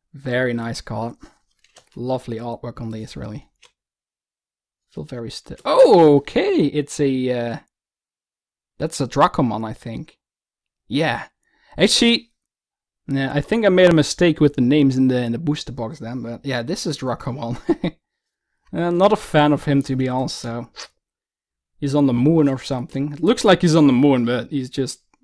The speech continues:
yeah, in a canyon looking to the stars. The moon's over there, I'm an idiot. Oh, what? Okay, wow. Birdramon.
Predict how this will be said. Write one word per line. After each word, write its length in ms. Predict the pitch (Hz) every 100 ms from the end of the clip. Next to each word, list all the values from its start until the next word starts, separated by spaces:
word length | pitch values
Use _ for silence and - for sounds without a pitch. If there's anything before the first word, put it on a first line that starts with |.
| _ _ _ _ _ _ -
yeah, 280 | 123 113 110 -
in 140 | 113
a 60 | 110
canyon 560 | - 123 120 113 120 131
looking 260 | 127 120
to 100 | 117
the 80 | 92
stars. 380 | - - 80 -
The 80 | 160
moon's 320 | 185 233 175
over 220 | 180 143
there, 220 | 131 139
I'm 180 | 113 120
an 100 | 113
idiot. 300 | 113 101 - - - _
Oh, 180 | - 294
what? 500 | - 120 156 262 -
Okay, 800 | 165 285 294 - - 180 285 220 120
wow. 540 | 151 277 143 113 - _ _ _ _ _ -
Birdramon. 720 | 180 285 156 139 120 117 -